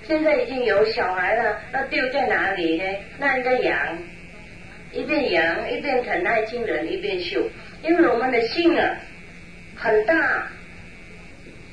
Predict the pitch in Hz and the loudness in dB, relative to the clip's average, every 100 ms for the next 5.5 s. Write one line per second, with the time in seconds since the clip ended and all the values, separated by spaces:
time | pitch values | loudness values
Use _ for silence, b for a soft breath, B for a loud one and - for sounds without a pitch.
0 | - 226 226 240 220 - 415 349 - - | -2 2 4 4 4 2 2 2 0 -10
1 | - 269 262 - 220 226 - - - 285 | -8 0 2 4 2 -2 -6 -14 -8 -2
2 | 269 277 302 285 233 226 254 214 208 202 | 0 2 2 2 0 2 0 0 0 4
3 | 240 202 175 170 254 - 240 - - 240 | 4 4 0 0 2 2 -2 -2 2 2
4 | 285 277 277 285 220 254 254 - 247 240 | 2 -2 0 0 0 -2 -4 0 0 0
5 | 190 208 240 233 226 | 0 0 2 4 2